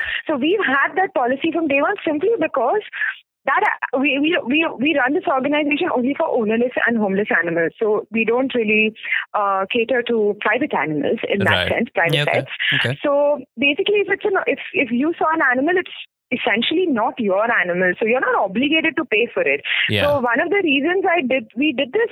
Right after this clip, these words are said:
Speaker 1: is because I didn't, we didn't want to deter a person from not reporting an animal because they would have, they would think that, "Oh, I'll have to pay money. Forget
Speaker 2: Right.
Speaker 1: it. I'm
Speaker 3: Yeah,
Speaker 1: not calling."
Speaker 3: yeah, yeah.
Speaker 1: You know? So the, so we've had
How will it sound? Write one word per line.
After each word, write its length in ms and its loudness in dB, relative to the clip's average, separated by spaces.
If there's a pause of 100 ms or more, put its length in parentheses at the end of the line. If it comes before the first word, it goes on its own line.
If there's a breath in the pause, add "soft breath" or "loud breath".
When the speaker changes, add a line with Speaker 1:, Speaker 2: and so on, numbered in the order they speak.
(100)
Speaker 1:
is 140 -4
because 360 0 (840 loud breath)
I 100 0
didn't, 300 2 (180)
we 80 0
didn't 240 2
want 240 0
to 80 0 (160)
deter 600 0 (200)
a 60 -2
person 460 -2 (140)
from 380 0
not 240 0 (100)
reporting 540 0
an 60 2
animal 400 2 (280)
because 380 0
they 320 2
would 80 2
have, 240 0
they 140 2
would 200 0
think 360 0
that, 240 2 (560 loud breath)
"Oh, 340 2
I'll 80 2
have 140 0
to 60 -4
pay 180 0
money. 340 0
Forget 240 2
Speaker 2:
Right. 120 4
Speaker 1:
it. 60 0
I'm 100 0
Speaker 3:
Yeah, 120 4
Speaker 1:
not 80 -6
calling." 200 2 (220)
Speaker 3:
yeah, 120 -4
yeah. 100 0
Speaker 1:
You 100 2
know? 220 0 (500 loud breath)
So 460 2
the, 540 -2
so 100 0
we've 160 2 (160)
had 180 0